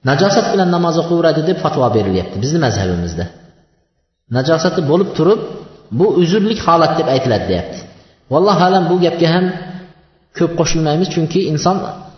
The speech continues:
najosatni orqa oldidan najosatlarni tozalanishligi uchun o'zini kiyimi bilan o'ranib ham tozalanib qo'ysa bo'laveradi. O'zini kiyimi bilan sekin o'tirib o'ranib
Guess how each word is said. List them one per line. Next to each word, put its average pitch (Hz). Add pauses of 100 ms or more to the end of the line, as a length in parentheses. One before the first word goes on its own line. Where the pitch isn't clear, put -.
(120)
najosatni 175 (400)
orqa 147
oldidan 151 (140)
najosatlarni 143
tozalanishligi 135
uchun 185 (420)
o'zini 214
kiyimi 240
bilan 233
o'ranib 202
ham 196
tozalanib 170
qo'ysa 175
bo'laveradi. 131 (1000)
O'zini 143
kiyimi 165
bilan 156 (220)
sekin 180
o'tirib 151
o'ranib 147